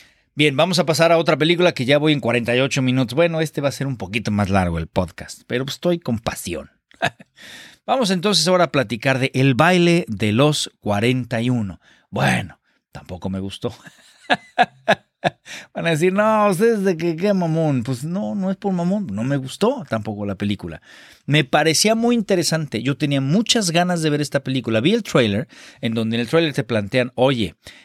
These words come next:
eh, fíjate que en la época de Porfirio Díaz, cuando estaba mucho antes de la revolución, eh, y, y estaba, pues, tenía todo el poder y vivía en el castillo de Chapultepec y todo muy bien, su hija se casó con un diputado que resulta que, pues, era,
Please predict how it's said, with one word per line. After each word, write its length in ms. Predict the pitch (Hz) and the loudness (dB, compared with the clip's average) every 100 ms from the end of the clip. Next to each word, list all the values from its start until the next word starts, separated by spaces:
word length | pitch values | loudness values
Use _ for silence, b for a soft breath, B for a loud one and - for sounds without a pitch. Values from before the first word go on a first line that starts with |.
| B _ _ | B _ _
eh, 280 | 143 127 123 | 2 4 4
fíjate 440 | 117 151 180 160 131 | 2 2 2 0 0
que 100 | 117 | 2
en 60 | |
la 60 | 127 | 2
época 200 | 131 113 | 2 -2
de 60 | |
Porfirio 420 | 110 110 - 127 139 | 0 -4 -2 0 2
Díaz, 240 | 107 101 | 2 0
cuando 200 | - 78 | -4 -6
estaba 320 | - 110 107 | -2 0 2
mucho 280 | 104 143 113 | 0 0 -2
antes 200 | 92 87 | -4 -4
de 80 | 90 | -2
la 100 | 104 | 0
revolución, 580 | 135 156 139 104 98 131 B B _ - | 2 2 2 0 -2 -6 B B _ -18
eh, 240 | 131 117 | -14 -12
y, 220 | - 113 110 | -10 -6 -4
y 180 | 101 | -2
estaba, 500 | 98 - 110 117 117 | -4 0 2 4 4
pues, 540 | 101 - 92 - - - _ _ _ - | 0 -4 -4 -4 -6 -12 _ _ _ -20
tenía 300 | 76 101 117 | -8 -6 -4
todo 140 | 110 | -6
el 80 | 110 | -6
poder 500 | 117 104 135 143 120 | -4 0 2 2 0
y 60 | |
vivía 240 | 92 101 127 | -4 -2 0
en 60 | |
el 80 | 120 | 0
castillo 300 | - - 113 | -6 -10 -10
de 60 | 95 | -8
Chapultepec 840 | 92 101 101 104 - 160 156 113 | -12 -14 -16 -10 0 2 2 -2
y 40 | |
todo 220 | 101 180 151 | -6 -4 -2
muy 160 | 131 | -2
bien, 240 | 110 113 B B B | -2 -4 B B B
su 240 | - 147 | -6 0
hija 220 | 202 202 214 | 2 2 -2
se 180 | 185 | -2
casó 420 | - 147 - 147 139 | -2 -2 0 -2 -2
con 200 | 107 104 | -6 -4
un 200 | 123 127 | -4 -4
diputado 640 | 135 - - 135 92 87 _ _ _ _ _ _ _ _ _ _ b b b | -6 -10 -4 -2 -2 -10 _ _ _ _ _ _ _ _ _ _ b b b
que 100 | 113 | -6
resulta 800 | 104 110 - 165 160 - 117 117 | -2 0 2 2 2 2 0 -2
que, 200 | 101 95 | -6 -6
pues, 340 | - 90 - - | -6 -10 -8 -4
era, 440 | 104 110 117 113 | 0 2 0 -2